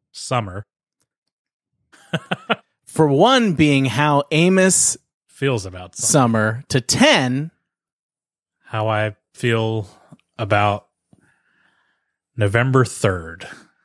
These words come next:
Speaker 2: Subjectively, how do each of you rank the seasons?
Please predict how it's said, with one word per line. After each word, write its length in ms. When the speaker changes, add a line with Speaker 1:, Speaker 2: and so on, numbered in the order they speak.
Speaker 2:
Subjectively, 1200
how 200
do 160
each 240
of 180
you 520
rank 840
the 240
seasons? 760